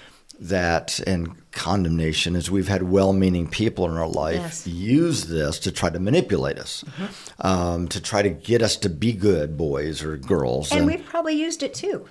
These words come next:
Speaker 1: Yeah. And so because we th-, we've had well-meaning people do
Speaker 2: Mm-hmm.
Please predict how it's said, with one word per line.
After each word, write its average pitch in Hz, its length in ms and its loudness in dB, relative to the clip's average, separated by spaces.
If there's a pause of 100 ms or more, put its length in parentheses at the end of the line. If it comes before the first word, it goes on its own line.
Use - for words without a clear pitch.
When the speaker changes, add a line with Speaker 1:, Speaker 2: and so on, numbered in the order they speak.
Speaker 1:
Yeah. 90 140 -2 (680)
And 117 180 2
so 110 440 4
because 139 460 2
we 143 100 6
th-, - 240 -4 (100)
we've 107 160 -2
had 107 240 2
well-meaning 113 440 4
people 98 280 -2
do 151 240 4
Speaker 2:
Mm-hmm. 95 100 2